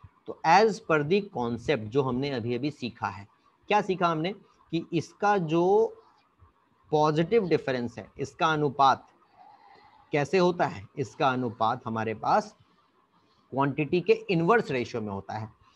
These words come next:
यानी मैं अगर बयालीस बटे अट्ठाईस कह रहा हूँ, तो बयालीस किसके proportional होना चाहिए? छः के proportional होना चाहिए। और अट्ठाईस किसके proportional होना चाहिए? चार के प्रोपोर्शनल होना चाहिए। जरा करके देखो,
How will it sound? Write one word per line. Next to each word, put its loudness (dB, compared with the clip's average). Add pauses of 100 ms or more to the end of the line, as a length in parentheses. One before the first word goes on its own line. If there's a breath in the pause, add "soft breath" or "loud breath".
(140)
यानी 0
मैं 0
अगर -4 (320)
बयालीस -2
बटे -4 (100)
अट्ठाईस -6
कह -4
रहा -4
हूँ, -4 (460 soft breath)
तो -2
बयालीस 0
किसके -2
proportional 0
होना 0
चाहिए? -2 (120)
छः -4
के -4
proportional -6
होना -8
चाहिए। -8
और -6
अट्ठाईस -2
किसके -4
proportional -2
होना 0
चाहिए? -4
चार -6
के -8
प्रोपोर्शनल -6
होना -10
चाहिए। -12 (480 soft breath)
जरा 0
करके 0
देखो, -2